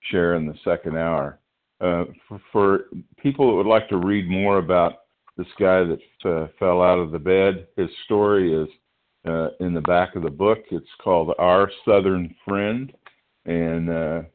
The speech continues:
it's on page two oh eight in the fourth edition. Fitz Mayhew. So, uh, if you wanna read some more, you can tune into that. Um, uh, thanks to everyone who shared.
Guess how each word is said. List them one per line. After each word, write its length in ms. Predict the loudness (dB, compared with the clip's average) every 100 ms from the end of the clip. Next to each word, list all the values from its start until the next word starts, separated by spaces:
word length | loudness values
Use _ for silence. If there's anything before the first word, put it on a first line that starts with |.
| _ -14
it's 240 | -14 -6
on 180 | -4 -4
page 300 | -2 -2 -4 -8
two 220 | -4 0
oh 200 | 2 2
eight 280 | 2 -2 -6 _ _ _ -14
in 80 | -14
the 100 | -10
fourth 240 | -6 -6 -8
edition. 640 | -8 -8 -8 -10 -10 -12 _ _ _ _ -16
Fitz 240 | -14 -10
Mayhew. 600 | -6 -6 -6 -6 -6 -8 _ _ -4
So, 320 | -2 -2 -6 _ _ _ -14
uh, 120 | -12
if 180 | -12 -8
you 80 | -4
wanna 220 | -2 -2
read 280 | -2 -2 -4
some 120 | -4 -2
more, 260 | 0 0
you 120 | -2
can 380 | -4 -8 -8 -12 _ -6
tune 240 | -4 -2
into 300 | -4 -4 -4
that. 920 | -4 -6 -8 -14 _ _ _ _ -4
Um, 380 | 0 2 0 -4 -12 _ _ _ _ _ _ _ _ _ -18
uh, 260 | -18 -16 -12 0
thanks 280 | 0 2 4
to 80 |
everyone 500 | 4 4 4 4 2
who 80 | 0 -4 0
shared. 460 | 4 4 2 -2